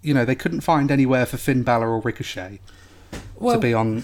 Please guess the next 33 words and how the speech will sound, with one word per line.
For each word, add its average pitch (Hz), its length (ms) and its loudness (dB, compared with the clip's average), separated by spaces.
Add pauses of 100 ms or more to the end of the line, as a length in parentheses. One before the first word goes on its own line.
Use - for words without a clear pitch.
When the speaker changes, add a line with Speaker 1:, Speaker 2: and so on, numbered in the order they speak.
Speaker 1:
on 117 100 0
the 110 80 -2
card, 107 400 -2
and 110 280 -4
they're 123 400 -4
two 131 220 2
of 113 120 -4
the 120 60 -6
mid-card 113 420 -4
champions. 104 760 -6
Speaker 2:
Well 170 380 -6
Speaker 1:
I 160 80 4
say 175 160 2
mid-card, 143 500 2
well, 180 140 0
it 151 80 2
is, 107 180 0
isn't 101 200 -10
it, 104 60 -10
I 110 80 -8
suppose? 98 280 -10
Speaker 2:
Yeah. 151 260 -2
Speaker 1:
It's - 100 -18
I 185 180 4
C 156 200 2
and 135 100 4
U 131 120 4
S 113 120 0
championships, 107 760 -4
and 110 380 -2
neither 123 400 2
of 101 100 -4
them 110 300 -4